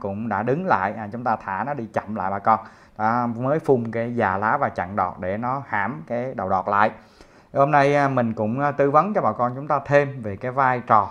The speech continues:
của, à, siêu canxi bo sinh học mà bà con chúng ta hay thấy trên cái bộ ba của mình. Đó là cái bộ ba là siêu canxi bo sinh học, siêu ấu giáp và kim đan phú. Thì mình sẽ từ từ nói về cái sản phẩm cho bà con chúng ta nắm ha.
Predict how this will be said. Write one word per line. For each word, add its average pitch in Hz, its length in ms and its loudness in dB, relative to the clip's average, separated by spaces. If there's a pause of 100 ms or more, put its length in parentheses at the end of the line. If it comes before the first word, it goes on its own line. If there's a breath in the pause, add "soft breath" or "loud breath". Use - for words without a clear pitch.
(120)
của, 101 280 -4
à, 127 220 -2 (580 loud breath)
siêu 135 520 2
canxi 123 320 -6
bo 117 180 0
sinh 117 200 -6
học 107 240 0
mà 98 80 -8
bà 98 140 -6
con 110 200 -6
chúng 113 100 -10
ta 120 160 0
hay 113 160 -2
thấy 127 220 -4
trên 131 200 -6
cái 117 120 -8
bộ 95 160 -6
ba 110 220 2
của 110 120 -8
mình. 117 180 2 (420 loud breath)
Đó 127 80 0
là 139 100 4
cái 135 120 0
bộ 104 200 0
ba 120 200 6
là 107 240 6 (200)
siêu 135 200 -2
canxi 127 260 -2
bo 120 140 2
sinh 120 200 -4
học, 101 320 -2
siêu 120 200 -2
ấu 117 120 0
giáp 131 380 4
và 92 240 0 (100)
kim 107 180 -2
đan 104 140 -2
phú. 131 320 2 (220 loud breath)
Thì 110 80 -8
mình 104 220 -2
sẽ 104 200 -4
từ 104 160 -4
từ 98 240 0
nói 113 220 0
về 117 180 -4
cái 117 140 -4
sản 104 220 -6
phẩm 101 300 -6
cho 131 80 0
bà 98 120 2
con 104 180 -2
chúng 120 120 -6
ta 113 100 0
nắm 131 240 0
ha. 160 160 4